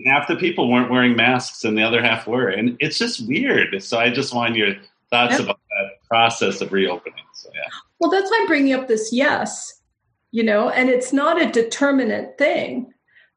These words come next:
Speaker 2: It's to, this is kind of a wonderful practice opportunity because it's not comfortable. And there, it's really clear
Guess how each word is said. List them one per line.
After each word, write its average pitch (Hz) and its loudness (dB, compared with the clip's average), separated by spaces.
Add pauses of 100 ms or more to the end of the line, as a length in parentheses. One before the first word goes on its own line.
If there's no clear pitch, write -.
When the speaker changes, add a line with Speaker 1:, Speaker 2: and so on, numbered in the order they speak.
Speaker 2:
It's 247 0
to, 240 2 (640)
this 311 0
is 349 2
kind 359 2
of 269 2
a 226 4
wonderful 240 4
practice 269 0
opportunity 220 4
because 208 0
it's 220 2
not 269 2
comfortable. - -6 (1300)
And 240 4
there, 226 4
it's - 0
really 254 4
clear - 0